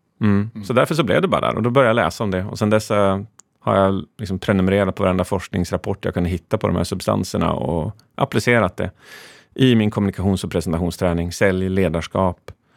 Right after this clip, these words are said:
Speaker 2: Mm.
Speaker 1: Du vet, om du har en grupp, eh, människor i ett bol-, företag, bolag som är höga på dopamin,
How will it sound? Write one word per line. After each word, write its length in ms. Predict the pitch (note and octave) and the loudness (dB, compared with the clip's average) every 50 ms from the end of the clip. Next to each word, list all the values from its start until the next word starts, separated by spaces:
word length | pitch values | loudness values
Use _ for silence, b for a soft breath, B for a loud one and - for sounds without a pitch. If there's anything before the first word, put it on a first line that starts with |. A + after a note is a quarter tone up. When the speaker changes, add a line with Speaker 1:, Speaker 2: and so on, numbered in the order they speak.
| B | B
Speaker 2:
Mm. 140 | B A2 G#2+ - - _ | B -12 -12 -12 -10 _
Speaker 1:
Du 80 | - | 2
vet, 140 | G2+ G2 - | 2 4 4
om 80 | G#2+ G2 | 4 2
du 80 | G#2 | 4
har 80 | A#2 C3 | 4 4
en 120 | C3+ A2+ | 4 4
grupp, 420 | G2 A#2 A#2 C#3 - _ _ _ - | 2 2 0 0 -2 _ _ _ 0
eh, 260 | G#2 G2+ G2+ G2 G2 | 2 4 4 4 2
människor 520 | G#2 G2+ G2+ G#2 F#2+ G2 A2+ A2 - A2+ | 2 0 2 2 2 2 0 2 2 0
i 40 | G2+ | 0
ett 140 | F2+ - - | -2 -4 -8
bol-, 340 | - G#2 G2 F#2 F2+ G2 - - _ | -6 -4 -4 -2 -4 -6 -10 -12 _
företag, 540 | - - B2 G2 F2+ A#2+ A#2 G2+ F#2+ G#2+ - | 0 2 2 4 4 2 2 2 0 -2 -10
bolag 500 | _ F3+ D3 G2+ G2 F#2+ G2 G2+ G2 F2+ | _ -10 -8 -6 -4 -2 -2 -2 -4 -4
som 280 | - - G2 F#2+ F#2+ F#2 - - _ _ _ _ _ _ _ _ _ _ _ - | -4 -4 -2 -2 -2 -2 -6 -10 _ _ _ _ _ _ _ _ _ _ _ -6
är 160 | - G#2+ F#2+ F#2 | -2 0 0 0
höga 360 | F#2 A#2 A#2+ G2 F#2 F#2+ F2 | 2 4 4 4 4 0 -2
på 80 | - | -4
dopamin, 560 | G2 G#2 - - F#2 G2+ C3 C3 - - G#2+ | -4 -6 -2 0 0 0 0 0 -2 -4 -8